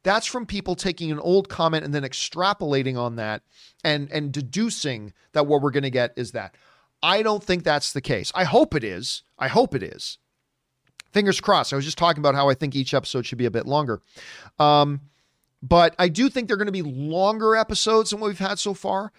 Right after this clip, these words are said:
I think each of the next three episodes will all be over forty minutes. I think one or two of them may even broach the hour mark. But I don't think we're gonna get each of the next three episodes will be, and, and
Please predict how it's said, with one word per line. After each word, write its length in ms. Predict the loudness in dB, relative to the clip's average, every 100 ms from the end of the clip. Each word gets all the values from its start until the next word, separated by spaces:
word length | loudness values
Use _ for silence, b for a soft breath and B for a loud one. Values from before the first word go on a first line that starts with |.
| b b b
I 80 | 2
think 280 | 2 -2 -2
each 300 | -2 0 -2
of 100 | -2
the 80 | 2
next 280 | 2 0
three 220 | -4 2 4
episodes 380 | 4 2 0
will 100 | 0
all 220 | 2 4 6
be 140 | 4
over 200 | 2 2
forty 300 | -4 -4 -6
minutes. 480 | -8 -14 -12 -12 -12 _ _ _ _ _ _ _ _ 0
I 140 | 2
think 200 | 4 4
one 120 | 4
or 60 | 4
two 160 | 4 2
of 60 |
them 140 | 4 4
may 120 | 2
even 260 | 2 2
broach 320 | 4 2 2 0
the 140 | 2
hour 200 | 2 0
mark. 400 | -6 -14 -16 -20 _ _ _
But 200 | 0 2
I 100 | 2
don't 380 | 0 2 2 2
think 200 | -2 -2
we're 120 | 0
gonna 140 | 0 2
get 220 | 0 0
each 300 | -2 -4 -4
of 80 | -4
the 80 | -2
next 220 | -2 -2
three 140 | 0 0
episodes 360 | 2 0 -2
will 60 | -2
be, 160 | -2 -2
and, 180 | -4
and 180 | -6 -10